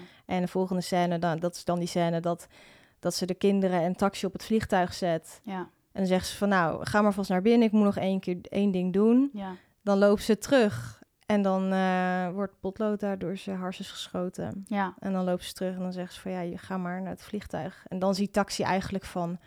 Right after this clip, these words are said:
Speaker 1: Holy shit, jij
Speaker 2: She's
Speaker 1: bent
Speaker 2: gone.
Speaker 1: erger
Speaker 2: Ja,
Speaker 1: dan,
Speaker 2: she's echt gone.
Speaker 1: eh, dan jou, hoe heet die,
Speaker 2: Theo
Speaker 1: eh,
Speaker 2: Boer, dan, eh,
Speaker 1: Paus?
Speaker 2: ja.
Speaker 1: Jouet, hoe heet die eigenlijk?
Speaker 2: Ja,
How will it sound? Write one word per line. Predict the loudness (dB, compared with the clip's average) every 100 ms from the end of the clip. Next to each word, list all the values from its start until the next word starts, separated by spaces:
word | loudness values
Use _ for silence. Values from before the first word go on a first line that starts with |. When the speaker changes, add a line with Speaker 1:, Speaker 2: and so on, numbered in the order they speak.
| -20 -20 -4
Speaker 1:
Holy | 4 6 6
shit, | 2 4 4 4 0 -16 _ _ _ _ _
jij | _ 6 6
Speaker 2:
She's |
Speaker 1:
bent | 8 6 2 _
Speaker 2:
gone. | -10 -2 4
Speaker 1:
erger | 6 6 6 6 4 0
Speaker 2:
Ja, | -2 0 0 -4 -16 -18 -6
Speaker 1:
dan, | 2 4 6
Speaker 2:
she's | 6
echt | 6
gone. | 6 4 2 2 0
Speaker 1:
eh, | 0
dan | 0
jou, | 0 0 0 0 -4 -8 -14 -14
hoe | -8
heet | -6 -4
die, | -4
Speaker 2:
Theo | -4
Speaker 1:
eh, | -4
Speaker 2:
Boer, | -4 -4 -6 -10
dan, | -12 -12 -8
eh, |
Speaker 1:
Paus? | -6 -4 -6
Speaker 2:
ja. | -12 _ _ _ _ _ _
Speaker 1:
Jouet, | _ -8 -6 -6 -8
hoe | -6
heet | -2
die | -2
eigenlijk? | -2 -4 -4 -6
Speaker 2:
Ja, | -8 -8